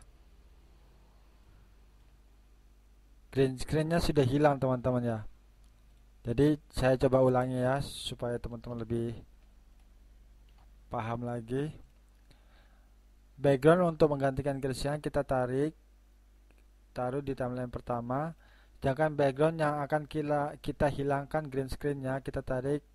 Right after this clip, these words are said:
taruh di timeline yang kedua. Nah, setelah keluar seperti ini, teman-teman pilih, eh, tombol atau icon yang ada tulisannya green screen-nya.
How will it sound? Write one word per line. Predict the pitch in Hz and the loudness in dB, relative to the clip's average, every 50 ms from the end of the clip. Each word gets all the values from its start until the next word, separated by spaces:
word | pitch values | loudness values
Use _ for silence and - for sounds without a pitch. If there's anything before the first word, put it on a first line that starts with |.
| - - _ - | -20 -20 _ -10
taruh | - 123 123 123 135 139 | -6 -4 -2 -2 -2 -2
di | 135 131 | -2 -4
timeline | 127 - 127 123 123 123 127 131 131 131 | -4 -2 -2 -4 -4 -4 -6 -6 -6 -6
yang | 135 135 135 135 | -6 -6 -8 -8
kedua. | - 123 120 117 120 120 117 110 104 104 - - - - - - - - - - - - - _ - - - - - - - - - - - - - - - - - - - - - - - - - - - - - - - - - - 123 | -8 -8 -6 -4 -4 -4 -4 -4 -6 -10 -16 -20 -20 -20 -20 -20 -20 -20 -20 -20 -20 -20 -20 _ -20 -20 -20 -20 -20 -20 -20 -20 -20 -20 -20 -20 -20 -20 -20 -20 -20 -20 -20 -20 -20 -20 -20 -20 -20 -20 -20 -20 -20 -20 -20 -20 -14 -8 -6
Nah, | 120 113 107 101 - - - - - _ _ - - | -4 -4 -4 -6 -10 -18 -20 -20 -20 _ _ -14 -10
setelah | - 120 - 147 165 170 | -8 -2 4 6 6 6
keluar | 165 - 165 147 143 143 | 6 6 6 6 6 6
seperti | 135 - - - 131 - - 135 127 123 | 6 2 -4 -8 -6 -2 0 0 0 0
ini, | 131 143 160 147 | 0 -2 -2 0
teman-teman | 156 143 143 139 131 139 139 156 160 156 | 0 0 0 0 -2 -2 -2 -2 -4 -4
pilih, | - - 147 135 139 143 151 165 165 156 - - - - - - - - - - - - _ _ _ _ - - - - - _ - - - - - - - - | -4 -2 -2 -2 0 0 0 0 -2 -4 -8 -14 -20 -20 -20 -20 -20 -20 -20 -20 -20 -20 _ _ _ _ -20 -20 -20 -20 -20 _ -20 -20 -20 -20 -20 -16 -8 -2
eh, | 135 131 127 131 131 131 131 131 131 135 131 135 135 135 135 135 131 131 135 - - - - - - - - - - - | 2 4 6 8 8 8 8 10 10 10 10 10 10 10 10 8 6 4 2 -2 -8 -18 -20 -20 -20 -20 -20 -10 -2 2
tombol | 143 131 131 127 123 139 151 156 | 4 4 4 8 8 10 10 10
atau | 151 143 - - 139 135 131 135 | 8 4 4 4 4 4 4 2
icon | 131 - - 151 151 156 | 0 0 2 2 2 2
yang | 151 143 143 143 139 - - - - - - - - - - - - - - _ - - - - _ - - - - | 0 -4 -4 -6 -10 -14 -18 -20 -20 -20 -20 -20 -20 -20 -20 -20 -20 -20 -20 _ -20 -20 -20 -20 _ -20 -20 -20 -10
ada | - 139 139 139 147 | -6 -2 2 2 4
tulisannya | - 151 143 131 135 135 139 143 147 143 131 | 6 6 6 6 4 2 2 2 0 0 0
green | 123 127 127 123 123 | 0 0 0 0 -2
screen-nya. | - - 135 127 123 123 120 113 110 107 | -4 -2 0 0 0 0 -2 -4 -4 -6